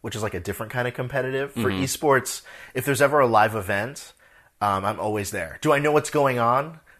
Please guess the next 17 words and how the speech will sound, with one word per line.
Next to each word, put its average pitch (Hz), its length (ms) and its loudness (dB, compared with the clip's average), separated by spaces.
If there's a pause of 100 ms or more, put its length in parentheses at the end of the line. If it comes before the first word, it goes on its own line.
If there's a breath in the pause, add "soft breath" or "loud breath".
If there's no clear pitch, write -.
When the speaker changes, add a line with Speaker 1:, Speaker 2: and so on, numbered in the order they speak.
Speaker 1:
Not 107 180 -2
always, 90 380 -4
because 101 320 -6
sometimes 98 640 -6
the 90 120 -8
kinda, 87 440 -10 (420)
the, 85 320 -12 (140)
the 101 120 -8
barrier 101 300 0
of 95 80 -4
entry 98 320 -4
as 87 80 -10
far 95 160 -4
as 87 80 -10
understanding 92 560 -10
the 92 80 -6
meta 95 460 -4